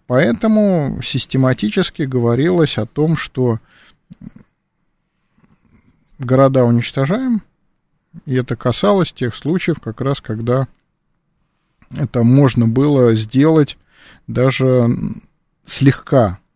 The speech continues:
наступая на проблему коммуникаций. Да и не слегка. Если брать тот же Ленинград, э,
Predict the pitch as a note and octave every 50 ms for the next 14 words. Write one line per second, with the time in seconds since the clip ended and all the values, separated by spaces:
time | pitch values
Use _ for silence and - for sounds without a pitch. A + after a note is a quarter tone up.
0 | _ - A#2+ A2+ G#2+ - - A#2+ G#2+ - - C#3 C#3 C#3 B2+ A2+ A2+ A2+ A#2 A#2
1 | A#2+ A#2 - - _ - - - - - _ - A#2+ A2+ - A#2 A#2 A#2+ B2 B2
2 | A#2 A2+ - - B2 B2 B2+ A#2+ - A#2+ G2+ G#2+ A2+ C3+ D3+ D3+ D3 C3+ - -
3 | D3 C#3 - - - G#2+ G#2+ A#2 A#2+ - C3+ B2+ C3 C3+ B2 A#2+ - C3+ B2 A#2+
4 | B2 B2 A#2+ B2+ C#3 D3 D3+ D#3 F3 G#3 A#3 B3 A#3 - - _ _ - - -
5 | - - _ - C#3+